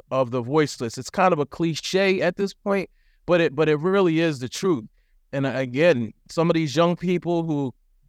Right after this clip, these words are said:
you know, we might not like their style or whatever, and they'll say, "Oh, okay, you don't like my style, watch what I do." And then they actually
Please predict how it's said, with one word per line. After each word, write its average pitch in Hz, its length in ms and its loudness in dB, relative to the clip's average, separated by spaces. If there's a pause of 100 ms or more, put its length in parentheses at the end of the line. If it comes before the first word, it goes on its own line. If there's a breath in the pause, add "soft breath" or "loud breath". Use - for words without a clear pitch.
(580)
you 151 120 -2
know, 139 180 4
we 151 160 0
might 151 260 2
not 151 200 0
like 151 240 0
their 156 180 2
style 151 540 0
or 151 80 -2
whatever, 151 440 -2 (440)
and 180 140 0
they'll 247 120 4
say, 214 220 0
"Oh, 202 260 2
okay, 208 300 -2
you 175 200 -2
don't 180 180 2
like 185 160 4
my 190 140 2
style, 190 400 0
watch 175 260 0
what 170 80 0
I 156 140 4
do." 135 420 -2 (400)
And 143 180 -2
then 156 160 2
they 202 340 2 (180)
actually 156 840 -2